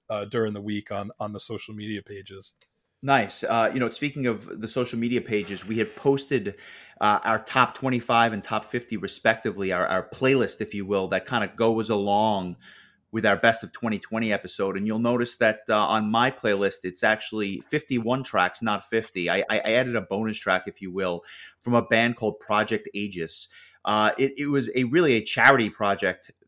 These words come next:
Speaker 2: kinda spearheaded by, uh, Matt Smith, the mastermind guitar player, singer from Theocracy. Uh, but the reason I, I bring this up is this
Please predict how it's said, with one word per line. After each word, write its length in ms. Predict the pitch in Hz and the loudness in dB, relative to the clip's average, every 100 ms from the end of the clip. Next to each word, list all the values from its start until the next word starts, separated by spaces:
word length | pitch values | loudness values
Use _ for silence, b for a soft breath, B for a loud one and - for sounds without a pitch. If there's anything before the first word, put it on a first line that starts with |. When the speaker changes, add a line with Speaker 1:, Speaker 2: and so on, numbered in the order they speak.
| _ - - | _ -20 -4
Speaker 2:
kinda 140 | 123 | -2
spearheaded 800 | 101 - - 131 147 120 101 95 | -2 -4 2 2 4 4 2 0
by, 320 | 90 101 101 101 | 0 2 4 2
uh, 160 | 95 | 0
Matt 280 | 98 117 120 | 4 4 4
Smith, 480 | - 120 113 - - _ | -2 -2 -2 -4 -20 _
the 460 | - 107 101 101 98 | -12 -8 -6 -6 -6
mastermind 920 | 104 110 117 - 123 113 110 110 107 101 | 0 4 4 2 -2 0 0 -2 -4 -6
guitar 300 | 95 110 107 | -2 0 0
player, 420 | 113 107 104 101 | 0 0 0 0
singer 320 | - 113 107 | -2 -2 -2
from 220 | - 95 | -4 -8
Theocracy. 760 | - 101 95 - 98 82 78 - B B B B - | -4 -2 -2 -2 -8 -6 -8 -10 B B B B 0
Uh, 220 | 104 104 | 2 2
but 120 | 127 | 0
the 80 | 131 | 0
reason 260 | 143 143 139 | 0 2 2
I, 180 | 120 101 | 2 2
I 80 | 107 | 0
bring 260 | - 127 | 0 0
this 200 | 117 107 | 0 4
up 200 | 139 127 | 6 6
is 360 | - 104 95 - - | 2 -4 -4 -10 -16
this 460 | 107 131 147 - | 0 2 2 -4